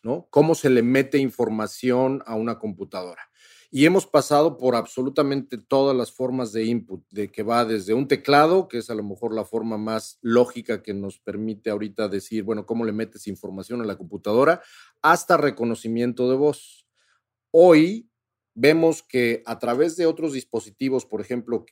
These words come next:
que esto que está diciendo Jorge, que tiene que ver con metaversos o con realidad virtual,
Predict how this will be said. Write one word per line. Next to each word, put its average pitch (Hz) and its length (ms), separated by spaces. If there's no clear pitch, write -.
que 110 140
esto 123 200
que - 60
está - 160
diciendo 117 340
Jorge, 113 360
que - 80
tiene 113 240
que 107 80
ver 107 160
con 104 180
metaversos 107 720
o 98 80
con 104 140
realidad 107 360
virtual, 127 520